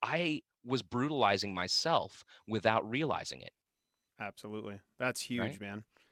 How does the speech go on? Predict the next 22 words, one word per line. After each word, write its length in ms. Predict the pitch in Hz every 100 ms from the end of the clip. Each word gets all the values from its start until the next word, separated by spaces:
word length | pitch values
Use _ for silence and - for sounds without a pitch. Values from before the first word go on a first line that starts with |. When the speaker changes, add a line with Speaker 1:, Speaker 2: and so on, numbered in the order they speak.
| _
Speaker 2:
And 120 | 139
I, 240 | 143 139 139
I 40 |
feel 220 | 143 156 156
you 80 |
'cause 200 | 110 117
I 100 | 117
can 160 | 117 113
think 160 | 120 110
of 60 |
the 80 | 107
times, 340 | 98 113 110 104
like, 200 | 104 -
anyone 260 | 120 113
who's 120 | 107 110
ever 200 | 113 107
been 140 | 107
in 120 | 101
a 40 | 98
band 240 | 104 101
with 140 | 98
me, 240 | 113 113